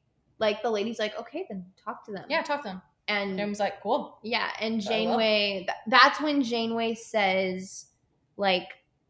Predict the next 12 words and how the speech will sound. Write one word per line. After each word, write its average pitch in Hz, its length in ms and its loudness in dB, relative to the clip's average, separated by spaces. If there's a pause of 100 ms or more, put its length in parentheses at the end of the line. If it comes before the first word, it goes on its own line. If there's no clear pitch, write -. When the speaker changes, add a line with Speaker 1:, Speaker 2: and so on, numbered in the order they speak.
Speaker 1:
"Please 190 340 -6
help 180 300 -8
Kes," 185 320 -8
like, 190 180 -8
to 190 100 -18
the 180 120 -12
ancestral 180 400 -10
spirits 208 520 -6
that 196 160 -10
she's - 220 -16
speaking 185 380 -10
to. 175 360 -4